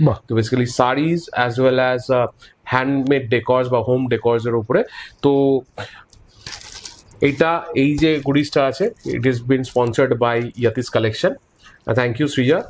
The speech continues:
Speaker 2: for sponsoring the show, আর এটা তরফ থেকে।
Speaker 1: Thanks, thank you so much, আমার তরফ থেকেও ধন্যবাদ।
Speaker 2: তো গাইজ, আহ, আমাদের, আহ, পডকাস্টটা যদি আপনাদের ভালো লেগে থাকে,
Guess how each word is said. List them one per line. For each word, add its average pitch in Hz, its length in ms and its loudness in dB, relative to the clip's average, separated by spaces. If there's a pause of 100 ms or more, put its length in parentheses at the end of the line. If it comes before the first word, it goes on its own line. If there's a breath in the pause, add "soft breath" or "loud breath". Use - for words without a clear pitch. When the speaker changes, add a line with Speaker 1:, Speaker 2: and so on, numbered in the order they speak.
(180)
Speaker 2:
for 117 400 4 (720)
sponsoring 120 540 2
the 135 100 2 (100)
show, 170 140 0 (540)
আর - 200 -2
এটা 120 300 0 (220)
তরফ 104 220 0
থেকে। 87 260 -6 (280)
Speaker 1:
Thanks, 123 260 2 (400)
thank 98 220 -2
you 110 60 4 (120)
so 151 160 4
much, - 480 -4 (340)
আমার 143 200 2
তরফ 135 180 2
থেকেও 135 220 2
ধন্যবাদ। 123 380 2 (1040 loud breath)
Speaker 2:
তো 127 80 4
গাইজ, 147 460 2
আহ, 127 180 4
আমাদের, 131 360 2
আহ, 120 180 0 (100)
পডকাস্টটা 131 800 0
যদি 127 160 -2
আপনাদের 123 260 0
ভালো 117 220 2
লেগে 127 220 2
থাকে, 131 260 -2